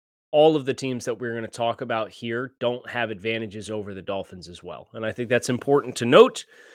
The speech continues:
because, you know, this is a Dolphins podcast, so we're gonna focus on the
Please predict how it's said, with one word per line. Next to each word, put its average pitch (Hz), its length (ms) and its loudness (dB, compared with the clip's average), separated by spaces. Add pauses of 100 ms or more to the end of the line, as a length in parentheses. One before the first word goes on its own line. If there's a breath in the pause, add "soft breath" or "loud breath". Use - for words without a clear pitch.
(240 loud breath)
because, 117 760 -4
you 127 80 -16
know, 113 180 -12
this 127 420 -8 (100)
is 120 180 -12
a 117 60 -8
Dolphins 151 460 6
podcast, 110 480 -2
so 139 140 -2
we're 131 120 -4
gonna 147 180 0
focus 165 540 2
on 120 300 -4
the 117 200 -8